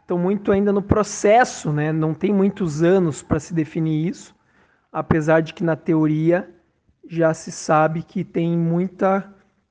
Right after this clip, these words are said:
ligação uma coisa com a outra, tá? É, inverno, tá frio, principalmente essas duas últimas semanas, frio, chuva.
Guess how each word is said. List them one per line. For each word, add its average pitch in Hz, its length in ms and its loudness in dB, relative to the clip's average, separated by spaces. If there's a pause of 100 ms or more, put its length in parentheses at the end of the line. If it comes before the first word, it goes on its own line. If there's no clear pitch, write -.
(480)
ligação 175 760 2
uma 185 220 2
coisa 175 360 0
com 185 320 -2
a 220 100 4
outra, 139 480 0 (800)
tá? 165 320 -6 (1200)
É, 208 1400 6
inverno, 233 720 6 (1040)
tá 180 100 2
frio, 185 520 2
principalmente 180 500 0
essas 156 240 -2
duas 160 280 2
últimas 160 320 0
semanas, 165 580 2
frio, 185 340 2
chuva. 165 720 2